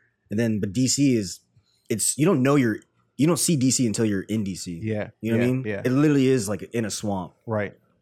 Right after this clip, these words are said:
Speaker 1: And you think, like, how things, like, it's flat, but then you realize how it gets kinda hilly, like,
Speaker 2: Yeah.
Speaker 1: like, where, kinda where Trevor lives, it's, like, n-, like, north of the city.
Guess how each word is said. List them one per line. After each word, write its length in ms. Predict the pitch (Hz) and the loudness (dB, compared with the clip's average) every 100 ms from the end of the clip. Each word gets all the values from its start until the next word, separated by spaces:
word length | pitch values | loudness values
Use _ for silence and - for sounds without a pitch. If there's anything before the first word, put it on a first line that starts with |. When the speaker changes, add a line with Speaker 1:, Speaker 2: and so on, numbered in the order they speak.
| _ | _
Speaker 1:
And 480 | 104 107 104 101 90 - _ _ _ _ | -4 -2 -2 -4 -8 -14 _ _ _ _
you 120 | 143 | -2
think, 200 | - 147 | 0 0
like, 160 | 123 104 | 0 0
how 420 | 110 110 101 90 _ - | 0 0 -2 -6 _ -6
things, 240 | 120 101 - | -4 -4 -6
like, 180 | 95 - _ _ _ | -8 -8 _ _ _
it's 140 | 101 - | -10 -6
flat, 340 | - 107 113 | -2 -2 -2
but 80 | 104 | -2
then 220 | 107 101 | -2 -2
you 100 | 107 | 0
realize 240 | 113 113 101 | 2 2 0
how 220 | 98 95 | -4 -2
it 100 | 107 | 0
gets 180 | 135 123 | 0 0
kinda 180 | 117 92 | -4 0
hilly, 280 | 110 107 | 0 2
like, 240 | 95 90 - - | 0 -2 -6 -6
Speaker 2:
Yeah. 220 | 113 98 110 _ _ | -6 -6 -10 _ _
Speaker 1:
like, 100 | 101 110 | -4 -2
where, 300 | 113 101 - - | -2 -2 -8 -4
kinda 140 | 127 | -2
where 280 | 113 107 98 | 0 -2 -4
Trevor 320 | 85 123 107 | -4 -2 -2
lives, 200 | 98 90 | -2 -6
it's, 220 | 90 - | -10 -8
like, 180 | 90 82 - _ _ _ 101 | -8 -10 -14 _ _ _ -10
n-, 120 | 98 | -6
like, 140 | 95 90 | -6 -6
north 280 | 95 101 120 | -4 -4 -2
of 60 | |
the 60 | 117 | -2
city. 400 | 127 131 135 | 0 0 -2